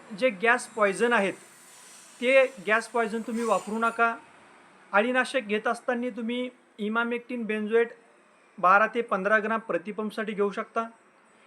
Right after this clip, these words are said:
किंवा ॲम्प्लिगो तुम्ही दहा मिली प्रतिपंपसाठी घेऊ शकता किंवा इव्हिसेंट तीन ते चार ग्राम प्रतिपंपसाठी घेऊ शकता. त्याचबरोबर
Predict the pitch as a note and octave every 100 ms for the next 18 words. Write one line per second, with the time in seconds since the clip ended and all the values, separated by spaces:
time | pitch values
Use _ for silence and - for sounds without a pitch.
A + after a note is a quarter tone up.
0 | _ A#3+ A#3+ B3 B3 G#3 G3 A3 A#3 B3
1 | B3 B3+ - - - - - - A3+ A#3
2 | A#3+ A#3 F#3+ F3+ A3 A3+ A#3+ F3+ G3 G3+
3 | A3+ A3+ A3 A#3 G#3+ G#3+ A3 A#3 A#3+ A#3
4 | - - - - - - A#3+ B3+ C4 B3+
5 | - - - G#3 A3 B3 A#3+ B3+ B3+ -
6 | - - - A3+ A#3 G#3+ B3 A#3 A3 A3+
7 | A#3 A#3 A3 F#3+ G3 G3+ F#3 G3 A3+ D#3+
8 | D3 D3+ - D#3 D3 - - - - _
9 | _ - _ A3+ A3 A#3 C4 C4 C4+